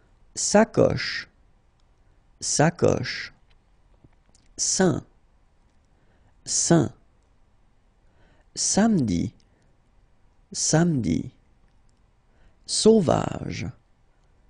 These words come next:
Sauvage. Serviteur. Serviteur. Siège. Siège. Sœur. Sœur.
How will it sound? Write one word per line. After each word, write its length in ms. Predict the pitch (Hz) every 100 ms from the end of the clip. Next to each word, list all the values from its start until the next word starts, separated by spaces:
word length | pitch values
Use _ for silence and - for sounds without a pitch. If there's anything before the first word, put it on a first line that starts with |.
| _ -
Sauvage. 1000 | - 151 156 139 110 107 113 110 123 127 _ _ _ _ _ _ _ _ - _ _
Serviteur. 1200 | - - 262 233 180 175 - - - - - - _ _ _ _ _ _ - - -
Serviteur. 1160 | - 147 170 160 165 - - - - - _ _ _ _ _ _ _ _ _ _ _ -
Siège. 800 | - 165 190 151 117 - - - - - - _ _ _ _ - - - _ -
Siège. 840 | - - 135 165 113 - 104 82 - _ _ _ _ _ _ _ _ _ _ _ _ _
Sœur. 920 | - - 208 175 120 - - - _ _ _ _ _ _ _ _ _ _ _ _ -
Sœur. 920 | - - 160 147 117 - - - _